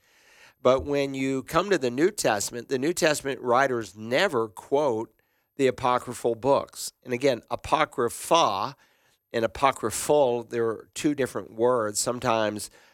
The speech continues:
the revelation is called the apocrypha, the revelation, the unveiling. But the apocryphal books are those books written between the two, um, two points, the Old and New Testament books. And then,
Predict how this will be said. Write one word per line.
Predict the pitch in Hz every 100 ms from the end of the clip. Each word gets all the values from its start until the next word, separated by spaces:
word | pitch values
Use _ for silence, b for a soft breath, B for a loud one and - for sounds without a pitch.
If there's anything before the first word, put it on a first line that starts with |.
| b
the | 107
revelation | 113 110 104 113 123 117 110
is | 101 -
called | 113 107
the | 104
apocrypha, | 98 - 127 127 110 - 101 104
the | 101
revelation, | 110 123 113 107 113 117 - 101
the | 104
unveiling. | 101 104 98 117 117 101 - - _ b b b
But | 120 120
the | 110
apocryphal | - 139 151 - 120 - 107
books | 110 104 135 135 - -
are | 107
those | 107 104
books | - 120 - 117
written | 117 113
between | 107 - 120 113
the | 101 - _ -
two, | - 151 131 117 B B B B -
um, | 107 104 104 101 95 _ _ _ _ _ _ -
two | 170 156 123 107
points, | - - 139 113 107 -
the | 117
Old | 117 110
and | 110
New | 117
Testament | 135 110 - 104
books. | 113 113 110 -
And | 123 113 117
then, | 120